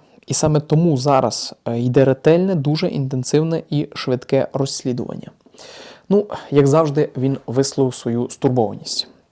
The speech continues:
Та про що, е, ще конкретно йшлося у розмовах на цих записах? Лунали, зокрема, позиції, що «Таурус» можуть поставити лише через вісім місяців після прийняття рішення про їхню поставку.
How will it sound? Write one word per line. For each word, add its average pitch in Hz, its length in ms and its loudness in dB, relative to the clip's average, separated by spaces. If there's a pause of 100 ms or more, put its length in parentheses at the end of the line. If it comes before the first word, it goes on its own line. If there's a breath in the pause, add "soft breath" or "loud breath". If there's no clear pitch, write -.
(100)
Та 143 100 2
про 151 180 0
що, - 460 2
е, 143 120 0
ще - 240 -2
конкретно 139 520 -4
йшлося 135 500 -2 (100)
у 135 240 2
розмовах 156 460 2
на 127 80 -4
цих 139 180 -2
записах? - 600 -4 (1400 loud breath)
Лунали, 220 380 4
зокрема, 170 360 2
позиції, 156 440 0
що - 140 -6
«Таурус» 151 440 0
можуть 135 280 -2
поставити 135 480 0
лише 127 240 -2
через 131 260 -2
вісім 139 280 -2
місяців 180 440 -4
після 123 520 -2
прийняття 131 440 -2
рішення 139 360 -2
про 135 180 -6
їхню 127 540 -4
поставку. - 560 -6